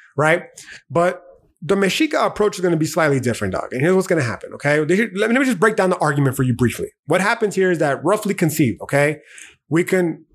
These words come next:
const-, we can confidently assume that what they're gonna refer to as this agonist-, agonistic, rather, uh, an-, uh, anemic dynamic monism, right, is gonna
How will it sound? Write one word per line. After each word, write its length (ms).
const-, 500
we 140
can 160
confidently 520
assume 380
that 160
what 120
they're 100
gonna 140
refer 300
to 340
as 160
this 300
agonist-, 480
agonistic, 580
rather, 420
uh, 220
an-, 280
uh, 220
anemic 460
dynamic 460
monism, 640
right, 320
is 140
gonna 260